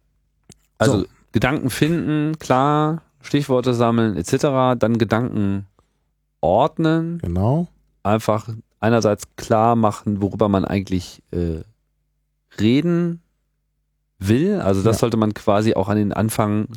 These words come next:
Speaker 2: Genau.
Speaker 1: stellen und auch explizit benennen. Also man
Speaker 2: Ja.
Speaker 1: sollte sagen, "Ich möchte heute reden über
Speaker 2: Genau.
Speaker 1: la la la. Meine Aufgabe
Speaker 2: Genau.
Speaker 1: hier ist das und
Speaker 2: Mhm.
Speaker 1: das." Also man nennt quasi das Thema.
Speaker 2: Ja.
Speaker 1: Kurz, knackig.
Speaker 2: Mhm.
Speaker 1: Oder lohnt es sich dann noch weiter auszuholen?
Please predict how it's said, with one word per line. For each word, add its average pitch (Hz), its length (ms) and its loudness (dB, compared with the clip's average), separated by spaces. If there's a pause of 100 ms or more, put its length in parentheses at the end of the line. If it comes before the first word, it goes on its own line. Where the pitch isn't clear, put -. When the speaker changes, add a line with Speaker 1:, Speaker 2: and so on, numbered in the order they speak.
(140)
Speaker 2:
Genau. 104 420 0
Speaker 1:
stellen 117 320 2
und 110 120 2
auch 90 120 -2
explizit 110 640 -4
benennen. 90 440 2
Also 76 140 -2
man 80 100 0
Speaker 2:
Ja. - 40 2
Speaker 1:
sollte 85 200 0
sagen, 95 520 2
"Ich - 220 -4
möchte 107 300 0
heute 98 280 0
reden 95 240 0
über 87 480 0 (220)
Speaker 2:
Genau. 92 300 0
Speaker 1:
la 90 100 4
la 85 140 4
la. 76 220 2
Meine 82 200 -2
Aufgabe 90 340 0
Speaker 2:
Genau. 82 100 0
Speaker 1:
hier 92 200 2
ist - 360 -4
das 85 200 0
und 98 80 0
Speaker 2:
Mhm. 92 40 0
Speaker 1:
das." 113 200 2
Also 90 220 0
man 92 340 -2
nennt 92 320 0
quasi 82 360 0
das 78 180 0 (100)
Thema. 82 440 0 (140)
Speaker 2:
Ja. 87 140 2 (720)
Speaker 1:
Kurz, - 400 0
knackig. - 640 -8
Speaker 2:
Mhm. 104 380 0 (840)
Speaker 1:
Oder 78 120 -2
lohnt 76 240 -6
es - 100 -10
sich 76 140 -6
dann 67 140 -8
noch 69 160 -12
weiter 67 240 -4
auszuholen? 65 580 -10